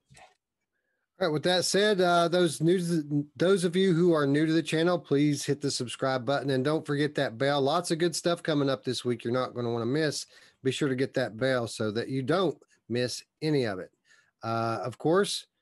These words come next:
we just mentioned it, the patrons, one of the best deals in V R right now, man, is our Patreon. Lots of good stuff going into it,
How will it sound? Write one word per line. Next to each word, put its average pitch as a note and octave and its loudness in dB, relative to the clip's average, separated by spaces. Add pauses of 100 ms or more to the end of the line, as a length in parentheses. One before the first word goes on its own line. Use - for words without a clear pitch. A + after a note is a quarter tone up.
(400)
we B2 0
just C#3 -2
mentioned E3 0
it, F#3+ 0
the C#3+ -2
patrons, F3+ 0 (480)
one C#3 -2
of C#3+ 0
the B2+ 0
best E3 -2
deals F3 2
in F3+ 2
V F#3 4
R F#3+ 2
right D3+ 2
now, C#3+ 0
man, C#3+ 2
is C3 0
our C#3+ 0
Patreon. B2+ 0
Lots C#3+ -2
of C3+ -4
good C#3 -2
stuff - -4
going B2+ 0
into B2 -2
it, B2 -2